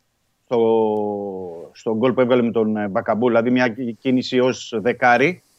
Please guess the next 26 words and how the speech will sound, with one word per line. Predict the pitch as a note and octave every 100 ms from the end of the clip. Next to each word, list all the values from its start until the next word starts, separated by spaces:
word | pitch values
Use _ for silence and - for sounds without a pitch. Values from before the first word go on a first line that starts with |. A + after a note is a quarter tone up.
| _ _ _ _
που | A2+
έκανε | A2+ A2+ G#2+
ο | G#2 G#2 G2+ G2+ F#2+ G2
Ισπανός, | - A2+ C3+ F#3
είχε | G3+ F3+
δοκάρι | C#3 - C3+ D#3+ G#3 - _ _ _ _ -
και |
βλέπουμε | E3+ G#3 G3+
ότι | D#3+
σε | E3
κάθε | F#3 F3+
παιχνίδι | D#3+ C#3 D3+ F#3 G3+
είναι | G3+ G3 G3
κομβικός, | F3 F3 F3 F3+ C3+
γιατί, | A2+ A#2+
ε, | D3+ D3 D3 A#2 _ _ -
θα | B2+
θυμίσω | C3 D3 C3+
στο, | D3
με | B2+ B2+
τον | B2
Πανετολικό | B2 A#2+ A2 B2+ D3
είχε | D3 B2
γκολ, | G2+ F3+ F#3
κερδισμένο | D3 A2 A2+ D#3+ B2+
πέναλτι | F3 F#3 E3+ F#3+